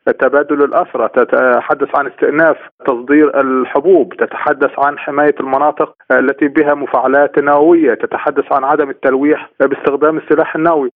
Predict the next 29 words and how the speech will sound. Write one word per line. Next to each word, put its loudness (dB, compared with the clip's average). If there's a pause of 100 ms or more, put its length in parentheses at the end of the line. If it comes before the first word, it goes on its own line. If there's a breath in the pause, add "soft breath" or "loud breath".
كل 0
هذه -2
نقاط -2
يمكن -2
العمل 0
عليها 0
بالتوازي 2
وليس 4
بالتتالي، -2 (180)
لكن 0
الموضوع 2
الرئيسي -4
المتعلق -2
بالدعوة 0
لوقف 0
إطلاق 0
النار -2
في -2
الوقت -2
الحالي -2 (180)
وتقديم 0
طرح -6
يقبله -2
الطرفين، -2 (160)
أنا -2
في -2
رأيي 2
هذا 0
المضمون 0